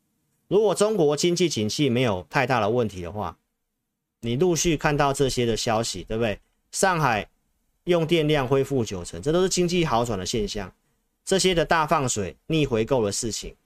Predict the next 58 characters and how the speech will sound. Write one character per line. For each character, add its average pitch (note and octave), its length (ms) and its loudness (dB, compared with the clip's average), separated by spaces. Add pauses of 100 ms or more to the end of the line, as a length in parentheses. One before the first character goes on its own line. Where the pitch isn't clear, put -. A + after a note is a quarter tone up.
(360)
一 C#3+ 160 2
路 F#3+ 180 4
的 D3 120 2
我 A#2 140 2
从 A#2 180 0
四 D3+ 220 0
月 C#3+ 160 2
份 C3+ 180 0
一 A2+ 60 0
路 C3 120 2
跟 B2 160 0
大 B2 100 2
家 A#2+ 80 0
讲 G2 160 -6
到 A2 140 -2
六 A2+ 180 0
月 G#2 160 2
份， G2 240 -10 (2250)
隔 D3 200 2
离 F3 120 2
的 C3+ 120 4
政 D3 180 2
策 B2+ 260 0 (520)
提 B2 140 0
振 C#3+ 200 2
经 B2+ 200 0
济 B2 180 -2
的， G2+ 140 -4
然 A2+ 180 -2
后 D#3 100 2
P D3+ 240 2
M B2 160 0
I B2+ 140 2
制 C3+ 160 -2
造 B2 200 2
业 A#2 220 0
开 A2+ 200 -2
始 A2 140 -6
回 A2 140 -4
到 B2 120 0
五 G2 140 -2
十 F#2+ 180 -6
以 F2 100 -12
上， F#2+ 300 -8 (840)
这 F3+ 140 0
是 G3 100 2
我 D3+ 160 4
周 D#3 140 2
六 D#3+ 140 2
跟 D3 120 2
你 B2+ 80 2
跟 C3 180 2
讲 G#2+ 220 -2
的， E2+ 180 -10 (420)
呃， A#2 140 2
更 C#3 200 2
新 B2+ 220 0
的。 A2+ 120 -4